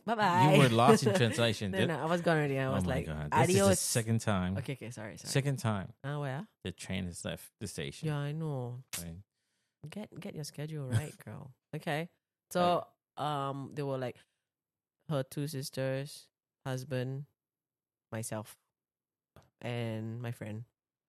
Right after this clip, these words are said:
Speaker 1: <laughs> That small
Speaker 2: That's
Speaker 1: cup.
Speaker 2: five of you.
Speaker 1: <laughs> Yeah.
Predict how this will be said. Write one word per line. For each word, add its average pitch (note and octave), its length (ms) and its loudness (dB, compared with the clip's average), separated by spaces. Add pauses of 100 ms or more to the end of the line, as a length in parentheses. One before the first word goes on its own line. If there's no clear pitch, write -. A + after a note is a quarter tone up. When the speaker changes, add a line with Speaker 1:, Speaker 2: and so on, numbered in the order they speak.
(1300)
Speaker 1:
<laughs> B2+ 80 -8 (600)
That D#3+ 220 -2 (140)
small D3 260 -2
Speaker 2:
That's E3+ 160 2
Speaker 1:
cup. D#3 180 6
Speaker 2:
five B2 320 4
of E2 140 -6
you. C#2 260 -12
Speaker 1:
<laughs> - 40 -12
Yeah. D#3+ 600 4